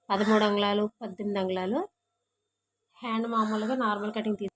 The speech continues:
అలా తీసుకోవాలి దీన్ని. తర్వాత ఈ కొ-, ఒక్క, ఒక కోణ వైపుని, ఈ కోణ వైపు నుండి ఇక్కడికి రెండు అంగుళాలు చూసుకొని, ఇక్కడ నుంచి ఇలా లైన్ డ్రా చేసుకోవాలి. ఇక్కడ రెండు, ఇక్కడ రెండు చూసుకొని ఇలా లైన్ డ్రా చేసుకోవాలి. చేసుకున్న తర్వాత ఇక్కడ నుంచి ఇలా స్ట్రైట్గా చూసుకోవాలి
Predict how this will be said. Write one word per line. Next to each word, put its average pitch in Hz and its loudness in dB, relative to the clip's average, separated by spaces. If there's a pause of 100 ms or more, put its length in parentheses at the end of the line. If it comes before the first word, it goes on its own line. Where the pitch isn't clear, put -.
అలా 226 0
తీసుకోవాలి 185 0
దీన్ని. 165 -4 (400)
తర్వాత 220 0 (760)
ఈ 247 0 (100)
కొ-, 269 2
ఒక్క, - -6 (120)
ఒక 240 -8
కోణ 214 6 (140)
వైపుని, 214 4 (120)
ఈ - 4 (100)
కోణ 208 4
వైపు 202 0
నుండి 196 0 (100)
ఇక్కడికి 226 -2
రెండు 226 4
అంగుళాలు 196 0
చూసుకొని, 220 0 (580)
ఇక్కడ 226 2
నుంచి 233 4
ఇలా 240 6 (240)
లైన్ 220 4
డ్రా 196 4
చేసుకోవాలి. 190 -4
ఇక్కడ 233 -2 (100)
రెండు, 240 4
ఇక్కడ 240 -2 (100)
రెండు 214 4
చూసుకొని 226 -2
ఇలా 220 4
లైన్ 202 0
డ్రా 185 0
చేసుకోవాలి. 165 -8 (500)
చేసుకున్న 240 0
తర్వాత 208 0 (240)
ఇక్కడ 254 -2
నుంచి 254 2
ఇలా 254 4
స్ట్రైట్గా 240 0
చూసుకోవాలి 208 -2